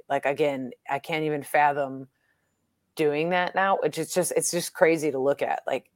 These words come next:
I, I think there was a stretch of about, I wanna say tw-, uh, something crazy, like,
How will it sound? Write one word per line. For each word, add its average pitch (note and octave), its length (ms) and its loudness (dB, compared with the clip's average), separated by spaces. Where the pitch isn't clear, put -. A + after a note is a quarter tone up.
I, D3+ 340 4
I D3 60 0
think D3+ 200 -6
there D#3 120 0
was D3 140 -2
a C#3 60 -10
stretch - 520 -4
of D3+ 100 -2
about, C3+ 480 -2
I E3 80 2
wanna D#3 300 2
say F#3 560 0
tw-, - 80 -14
uh, C3 500 0
something B3 400 -2
crazy, D#3 800 2
like, C3+ 480 -4